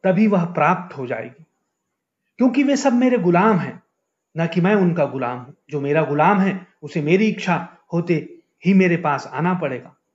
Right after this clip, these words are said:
अतः उसकी कोई चिंता ना करो। अब प्रश्न यह है कि काम करने वाले लोग कहां हैं? मद्रास के नवयुवकों,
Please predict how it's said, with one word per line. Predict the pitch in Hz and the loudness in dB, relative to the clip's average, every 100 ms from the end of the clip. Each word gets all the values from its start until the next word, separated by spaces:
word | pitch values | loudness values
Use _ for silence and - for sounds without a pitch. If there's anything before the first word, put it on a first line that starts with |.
| _ _ _ _ _ _ _ _ _ _ | _ _ _ _ _ _ _ _ _ _
अतः | 160 196 180 - | 0 2 2 -2
उसकी | - 175 220 | -6 -4 -4
कोई | - 214 | 2 2
चिंता | 208 226 226 214 | 4 0 2 0
ना | 151 | 0
करो। | 127 110 - _ _ _ _ _ _ _ _ _ | -6 -14 -20 _ _ _ _ _ _ _ _ _
अब | 226 208 - - _ _ - | -2 -2 -8 -20 _ _ 2
प्रश्न | 254 240 | 2 2
यह | 220 262 | 2 2
है | 254 214 185 185 - | 2 0 -2 -6 -12
कि | 190 | -10
काम | 185 202 226 254 240 | -6 0 2 4 2
करने | 233 214 208 | 0 2 0
वाले | 185 180 175 | 0 0 0
लोग | 165 180 180 | 2 2 0
कहां | - - 127 | -12 -16 -18
हैं? | - _ _ _ _ _ _ 131 | -18 _ _ _ _ _ _ -12
मद्रास | 131 151 151 175 175 | -6 0 2 2 0
के | 175 | -2
नवयुवकों, | 156 156 185 233 240 196 | -2 2 4 2 2 -4